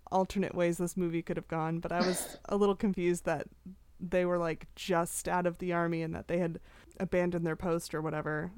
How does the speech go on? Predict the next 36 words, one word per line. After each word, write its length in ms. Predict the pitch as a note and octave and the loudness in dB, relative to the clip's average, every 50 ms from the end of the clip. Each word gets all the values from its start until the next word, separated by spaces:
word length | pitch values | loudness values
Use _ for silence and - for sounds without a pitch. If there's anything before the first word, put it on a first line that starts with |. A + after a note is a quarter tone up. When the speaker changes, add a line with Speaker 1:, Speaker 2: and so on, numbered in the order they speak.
| - | -2
Speaker 1:
I 60 | - G3 | 2 2
was 120 | G3+ G3+ | 4 4
like, 100 | G#3 G3 | 4 4
it 120 | - G3+ - | 4 0 2
could 160 | - C4 A3 | 0 -2 0
just 200 | - A#3+ - - | 0 -2 -2 -2
be 140 | - G#3+ G3+ | 0 2 4
many 260 | F#3+ F#3 F3 F3+ F3+ | 4 6 6 4 4
years 220 | F3 E3+ E3 D#3+ E3+ | 2 2 0 -2 -4
later. 400 | D3 C#3+ D#3 E3 E3 - - - | -4 -4 -4 -2 -2 -4 -4 -4
You 140 | F#3+ F3+ F3 | -4 -4 -2
don't 240 | F#3 F3 E3+ - - - - - | -2 -2 -2 -4 -8 -14 -12 -6
need 240 | F3 E3+ D#3 - - | -4 -4 -4 -4 -6
this. 280 | - - - - - - - - - | -8 -4 -2 -2 -2 -2 -2 -2 2
<laughs> 260 | D#4+ - - - - - - - - - - - - - - - | 4 4 4 2 -6 -14 -18 -20 -20 -20 -20 -20 -20 -20 -6 2
Speaker 2:
Right, 640 | C4+ C4 A3+ G#3 F#3+ - F3 D#3+ D#3+ D#3 - - - - - - | 4 4 4 8 8 8 8 8 4 0 -4 -6 -10 -14 2 4
especially 540 | G3+ A3+ A3 - A3+ G#3+ - - G#3 F#3+ F#3 | 4 4 6 6 4 4 6 8 8 8 8
because 420 | F#3+ F#3+ F#3+ F#3+ - G3 F3 F3 | 8 6 4 4 2 0 0 2
the 120 | - F#3 F#3 | 2 0 8
whole 500 | - G3 G3 F#3 F3+ F3 E3+ E3+ E3+ - | 10 10 10 12 10 6 4 2 0 -4
Crusader 540 | - - - G#3+ G3 G3+ G3 F#3 F3+ F3+ E3+ | -14 -4 -2 -2 0 2 2 2 4 4 2
deserting 600 | E3+ - G3 F3+ D#3 E3 E3 D#3 C#3+ C3+ D3 E3 - | 2 0 -2 0 2 2 2 2 0 -4 -4 0 2
thing 260 | - C#3+ G2+ G#2 A#2+ - | 2 2 2 2 0 0
that, 280 | - - - - - - - | 0 0 0 -6 -8 -2 2
uh, 160 | E3+ C#3+ A2+ | 2 2 2
happens 500 | F3 - - - - B2+ G2 A#2+ G#3 - | 4 2 2 4 4 2 2 2 -4 2
subsequently 680 | - D#3+ - - - - - - - - - G2+ E2+ C#3+ | 4 2 2 4 -2 -2 0 0 -2 0 -2 0 2 4
is 160 | F3 D3 - | 2 2 4
a 60 | - | 2
little 420 | C#3+ C#3 - C2 E2+ G#2+ G3 - - _ | 2 0 2 2 2 2 2 2 -2 _
silly 360 | - - - E2+ D2+ E2+ - | 6 6 8 8 8 6 6
anyway, 520 | - - G#2 F#2+ G#2 F#2+ F2 G#2+ G#3 A#3+ B3 - - | 4 4 2 4 6 8 8 8 8 8 4 0 -8
so. 380 | - - - - - A3+ A#3 - - _ - - | 0 0 2 4 4 4 2 2 -4 _ -16 -2
Speaker 1:
Yeah. 280 | - F#3+ F3+ D#3+ D3+ D#3+ F#3 - - - - - - - - - - - - | 0 0 2 2 0 -4 -6 -10 -14 -20 -20 -20 -20 -20 -20 -20 -20 -20 -18
Speaker 2:
So, 440 | - - - A#3+ A3 G#3+ G#3+ G#3+ G#3 | 4 12 12 12 12 12 12 12 12
uh, 200 | G#3 G#3 G3+ | 12 12 12